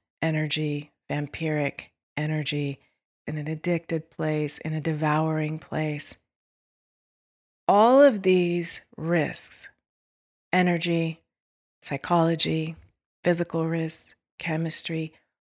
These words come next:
all of them can work together and create situations that put you in life circumstances that could be completely avoided and should be.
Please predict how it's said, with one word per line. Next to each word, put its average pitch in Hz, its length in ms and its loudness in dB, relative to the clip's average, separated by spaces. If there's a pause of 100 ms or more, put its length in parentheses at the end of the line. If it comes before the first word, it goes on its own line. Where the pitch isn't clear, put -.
(120)
all 220 240 8
of 226 160 6
them 175 240 4
can 175 220 -2
work 170 280 2
together 180 640 2
and 165 200 -2
create 180 400 0
situations 180 840 -2
that 156 200 -2
put 202 300 -4
you 185 160 0
in 170 260 -2 (140)
life 175 420 4
circumstances 208 840 0 (400)
that - 160 -2
could 170 260 -2
be 190 160 2
completely 185 640 -2
avoided 175 540 0
and 160 200 -4
should - 360 -2
be. 131 260 -10